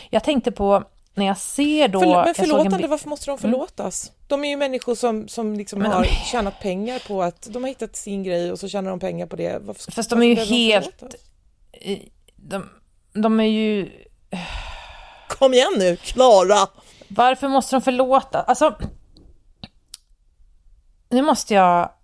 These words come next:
Speaker 1: nu måste jag r-, rannsaka mig själv väldigt djupt om tiden. Jag bara vet att jag tycker att de är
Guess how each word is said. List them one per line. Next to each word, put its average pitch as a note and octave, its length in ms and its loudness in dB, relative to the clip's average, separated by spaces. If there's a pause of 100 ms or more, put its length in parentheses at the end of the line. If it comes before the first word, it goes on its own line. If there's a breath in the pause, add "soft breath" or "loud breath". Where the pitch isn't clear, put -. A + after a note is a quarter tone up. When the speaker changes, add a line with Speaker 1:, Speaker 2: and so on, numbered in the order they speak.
(140)
Speaker 1:
nu A3+ 100 4
måste C#4+ 220 2
jag F#3 240 6
r-, F#3 300 -8
rannsaka G#3+ 480 2
mig G3+ 80 -2
själv G3+ 200 -2
väldigt G3 260 -2
djupt C4 260 -2
om G3 60 -2
tiden. F3+ 200 -6
Jag G#3 100 0
bara A#3 120 6
vet C4 600 2
att F3+ 140 -4
jag F#3+ 120 -4
tycker F#3+ 280 -6
att F#3 80 -8
de F3 160 -2
är E3 260 -2